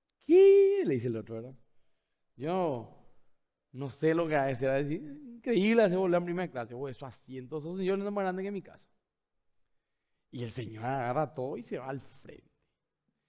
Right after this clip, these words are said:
Llega luego en un sofá, no era un asiento, sofá. Y se sienta y ahí viene la hermosa exclusiva.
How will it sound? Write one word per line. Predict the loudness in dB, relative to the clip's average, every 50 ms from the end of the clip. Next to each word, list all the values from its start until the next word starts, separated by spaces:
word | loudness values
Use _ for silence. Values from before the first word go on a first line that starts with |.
| _ _ _ _ -8
Llega | -2 0 2 2 2 2 0
luego | 0 0 -2 -2
en | -2 -2
un | -4 -4 -4 -6 -6 -6
sofá, | -4 -6 -6 -6 -6 -12 -12 -12 -12 -20 -20 _
no | -16 -12 -8
era | -8 -6
un | -6 -6
asiento, | -8 -10 -10 -12 -12 -12 -12
sofá. | -14 -16 -18 -14 -12 -12 -12 -10 -10 -10 -10 -10 -12 -16 -20 -20 _ _ _ _ _ _ _ _ _ _ _
Y | -20 -18
se | -12 -12 -12
sienta | -12 -12 -12 -6 -2 -2 0 0 0
y | 0 0
ahí | 0 -2
viene | -2 -2 -2
la | -2 -2 0
hermosa | 0 0 -2 -4 -4 -4 -4 -6 -6 -6 -8
exclusiva. | -10 -12 -12 -14 -16 -16 -16 -20 -20 -14 -10 -8 -6 -8 -8